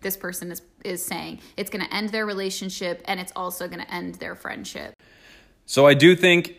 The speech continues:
Speaker 2: it will really hurt all the relationships. But I agree with you.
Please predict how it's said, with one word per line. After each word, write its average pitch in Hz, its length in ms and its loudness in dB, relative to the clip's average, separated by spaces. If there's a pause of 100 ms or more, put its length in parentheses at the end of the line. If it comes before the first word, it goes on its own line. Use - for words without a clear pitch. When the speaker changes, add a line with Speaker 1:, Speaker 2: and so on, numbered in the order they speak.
Speaker 2:
it 135 160 2
will 143 220 4
really 117 800 4 (300)
hurt 117 500 4
all 113 240 10
the 107 100 2
relationships. 95 720 0
But 107 140 2
I 110 100 8
agree 113 300 6
with 208 180 2
you. 107 300 4